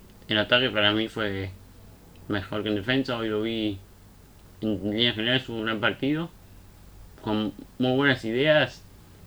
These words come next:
de algunos pases filtrados que no salieron, pero,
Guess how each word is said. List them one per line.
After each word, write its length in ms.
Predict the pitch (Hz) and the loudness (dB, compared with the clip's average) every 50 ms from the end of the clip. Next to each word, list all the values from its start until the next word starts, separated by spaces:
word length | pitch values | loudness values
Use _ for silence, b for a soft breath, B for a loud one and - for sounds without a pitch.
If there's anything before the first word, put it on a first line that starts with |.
| - - - - | -20 -20 -14 -4
de 80 | - 110 | 0 0
algunos 260 | 110 117 127 123 - | 2 2 2 0 0
pases 260 | - - - - 113 | 0 0 0 0 -2
filtrados 500 | - 107 98 - - 117 123 131 117 104 | -2 -2 0 2 4 4 4 4 2 0
que 420 | - - 98 92 92 90 90 92 - - - - - - - - - - - - - - - - - | -2 -4 -4 -4 -4 -6 -8 -10 -12 -16 -20 -20 -20 -20 -20 -20 -20 -20 -20 -20 -20 -20 -20 -10 -6
no 140 | 113 113 101 | -4 -4 -2
salieron, 460 | - 107 110 123 131 139 147 143 101 | 0 2 4 4 4 4 4 2 -2
pero, 420 | - 101 98 95 92 92 90 90 | -2 -4 -4 -4 -4 -4 -4 -6